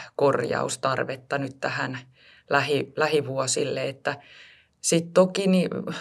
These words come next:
kunnillahan on yleinen toimiala ja siihen helposti niinku halutaan ja toivotaan monestakin eri suunnasta, ei vähiten valtiolta ja, mm, kansalaistenkin puolelta, että erilaisia toimeja ja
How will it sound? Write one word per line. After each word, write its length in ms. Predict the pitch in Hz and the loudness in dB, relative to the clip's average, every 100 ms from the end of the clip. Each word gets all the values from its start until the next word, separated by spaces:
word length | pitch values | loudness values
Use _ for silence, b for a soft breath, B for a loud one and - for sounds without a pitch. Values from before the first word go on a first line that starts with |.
| B | B
kunnillahan 600 | 180 180 170 170 170 165 | 2 4 4 2 0 -2
on 160 | 165 165 | -2 -2
yleinen 560 | 175 170 160 156 147 | 2 4 4 2 -2
toimiala 680 | 156 175 170 156 143 139 127 | 2 4 4 0 -2 -4 -4
ja 180 | - 127 | -4 -2
siihen 380 | - 147 143 139 | -2 -2 -2 0
helposti 540 | 151 147 143 - - | 2 2 0 -4 -8
niinku 340 | 139 131 - 127 | -8 -8 -10 -10
halutaan 920 | 135 135 127 _ - - - 143 139 | -8 -10 -12 _ -14 -10 -6 -4 -6
ja 80 | 139 | -4
toivotaan 680 | 151 151 139 135 143 135 127 B B B B B B | 2 2 2 -2 0 0 -2 B B B B B B
monestakin 680 | 143 151 143 - - 131 143 | -2 0 0 2 0 0 0
eri 180 | 135 139 | 2 0
suunnasta, 720 | 143 135 135 131 127 - 127 | 0 -2 -2 -4 -4 -2 -2
ei 140 | 135 | 0
vähiten 480 | 131 127 139 135 123 | -2 -2 -2 -2 -4
valtiolta 720 | 135 135 131 - - - - | -4 -4 -6 -6 -6 -6 -6
ja, 320 | 139 69 - - - | -4 -2 -2 -4 -8
mm, 560 | - 73 - - - - - b b b - _ - | -10 -10 -10 -10 -12 -14 -20 b b b -20 _ -8
kansalaistenkin 920 | - 165 156 127 127 131 - 139 139 | 2 4 4 0 -2 -4 -4 -4 -6
puolelta, 540 | 135 135 143 143 139 139 | -8 -6 -4 -4 -2 -2
että 200 | 127 143 | 0 0
erilaisia 640 | 143 143 139 135 143 131 | 0 0 0 0 -2 -2
toimeja 640 | 127 135 131 135 139 135 | -2 -2 -2 -4 -6 -6
ja 200 | 123 110 | -4 -6